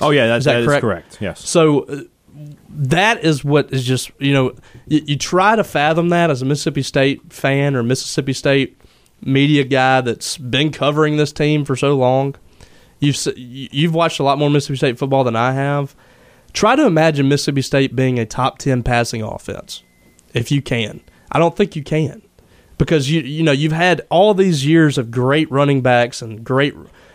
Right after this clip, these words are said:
Speaker 2: rushing attacks. You know, I was watching the Snow Bowl a few weeks ago, Mississippi State versus A and M, uh, after the two thousand season. And, uh,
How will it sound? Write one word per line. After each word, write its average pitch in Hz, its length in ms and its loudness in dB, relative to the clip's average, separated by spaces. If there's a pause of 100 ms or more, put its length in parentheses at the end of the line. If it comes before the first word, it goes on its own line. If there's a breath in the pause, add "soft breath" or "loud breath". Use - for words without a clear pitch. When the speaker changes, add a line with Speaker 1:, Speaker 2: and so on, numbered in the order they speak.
(120 soft breath)
Speaker 2:
rushing 143 420 0
attacks. 131 520 0
You - 20 -8
know, 131 80 0
I 131 80 4
was 147 160 2
watching 147 320 -2
the 120 60 -6
Snow 139 340 0
Bowl 120 480 4 (360 soft breath)
a 131 80 -2
few 143 220 0
weeks 135 220 0
ago, 120 240 0
Mississippi 127 300 -4
State 127 220 0
versus 120 300 -2
A 123 200 2
and 120 100 0
M, 120 420 0 (320)
uh, 117 180 -4
after 120 260 -2
the 113 80 -4
two 127 180 -4
thousand 117 440 0
season. 117 600 -4 (680 soft breath)
And, 127 340 2
uh, 110 280 -2